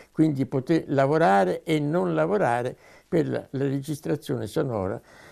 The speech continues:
del film. Seconda cosa, l'arrivo. L'arrivo, eh, insieme con questi pellegrini che praticamente arrivavano a piedi, così faticando, così, e cantando, cantando con un fervore religioso straordinario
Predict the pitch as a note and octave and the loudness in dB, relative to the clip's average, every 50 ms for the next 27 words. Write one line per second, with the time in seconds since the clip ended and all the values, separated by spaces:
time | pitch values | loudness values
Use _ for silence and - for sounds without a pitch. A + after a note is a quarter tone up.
0 | - - - B2+ A2 A#2+ G#2+ F#2 - - G#2+ F#2+ F#2+ F2 - G2+ G2 _ _ _ | -14 -10 -8 -4 -2 -2 -2 -2 -4 -10 -10 -10 -10 -12 -14 -18 -20 _ _ _
1 | _ _ _ _ _ _ _ _ _ _ _ _ _ - - - - - _ _ | _ _ _ _ _ _ _ _ _ _ _ _ _ -20 -20 -20 -20 -20 _ _
2 | _ _ _ _ _ _ _ _ _ _ _ _ _ _ _ - - - G3 F#3 | _ _ _ _ _ _ _ _ _ _ _ _ _ _ _ -4 0 0 2 2
3 | A#3 B3 B3 A3 A3 F#3 - F3+ D#3+ D#3 D3+ C#3+ - D3+ - - - _ _ - | 2 2 4 6 4 4 6 6 4 6 4 2 -2 -6 -10 -10 -12 _ _ -10
4 | - D3+ D#3 E3+ F3+ D#3+ C#3+ C#3 C3+ C3 B2 A#2+ A#2 - - - _ - G3+ F#3 | -4 0 2 2 2 2 0 0 0 0 -2 -4 -6 -8 -12 -20 _ -6 -2 0
5 | G#3+ A3 G3 E3 D#3 E3 D#3 D3 C#3+ - - - - - D3 D3 C#3+ C#3+ C3 C3 | 0 0 0 0 0 0 2 0 0 0 -2 -6 -8 -8 -6 -4 -4 -4 -4 -4
6 | B2+ C#3 C#3+ D3+ - _ _ - - - _ _ _ - D#3 D3+ C#3 - - F#3 | -4 -4 -6 -6 -10 _ _ -20 -20 -20 _ _ _ -2 -2 0 0 0 2 2
7 | F3 D#3+ C#3+ - D3+ C3+ B2 - C#3+ - - D3 C#3 - C#3+ C3+ C3+ C3 B2+ C3+ | 4 4 2 2 0 -2 -2 -4 -8 -6 -6 -4 -2 0 0 0 0 -2 -2 -2
8 | C#3 D3 D3 C#3 B2+ B2 A#2 - - C#3 _ - A2 A2 - - _ _ - - | -2 -2 -2 -2 -4 -6 -8 -10 -12 -14 _ -10 -10 -10 -10 -12 _ _ -18 -18
9 | G2 - _ - C#3+ A#2+ A2+ - - A2+ A#2+ C3 C3 B2 - A#2 - - - _ | -18 -16 _ -10 -8 -8 -6 -6 -6 -4 -4 -4 -6 -6 -6 -8 -10 -10 -12 _
10 | _ - _ _ _ _ - - C3+ B2 C3 C3+ D3 D3 C#3+ C3+ C3 C3 B2 G#2 | _ -20 _ _ _ _ -4 -2 -2 0 0 2 2 2 2 0 -2 -4 -6 -6
11 | - - - D3 C#3+ C3+ B2+ A#2+ B2 A#2+ A#2 - A#2+ - - C#3 - C3+ B2 A#2+ | -6 -4 0 2 2 2 0 -2 -4 -8 -8 -10 -8 -8 -8 -4 -4 -4 -4 -4
12 | B2 - D#3 C#3 C3 B2 A#2+ A2+ A2 A2 A#2 A#2 C3 A#2 G#2 - C3+ B2+ A#2+ - | -2 0 2 2 2 2 -2 -6 -6 -6 -8 -8 -8 -6 -4 -2 -2 -2 -2 0
13 | - D3+ C3+ C3 C3 A#2+ - C#3 B2+ A2+ A2+ A2+ G#2+ A2+ G#2 A#2+ A2 A#2+ - C#3 | 2 2 2 2 2 2 4 4 2 2 -2 -6 -8 -6 -6 -6 -4 -2 0 0
14 | C#3+ C3+ B2+ A2+ A#2 A#2+ B2 B2+ A#2 - - C3+ A#2 A#2 B2 C#3 C#3 C3+ B2+ B2+ | 0 0 -2 -6 -6 -6 -6 -8 -8 -6 -6 -6 -4 -2 -2 0 0 0 0 -2
15 | A#2+ A#2+ B2 A#2+ A2+ B2 D3 D3 C3+ C3 A#2+ G#2 - D3 C3 B2 B2 A#2 C#3 C#3+ | -4 -4 -6 -6 -4 -2 0 0 0 -2 -4 -4 -2 -2 -2 -2 -2 -4 -4 -2
16 | D3+ D#3 C#3+ C#3 A#2 | -2 0 0 -2 -4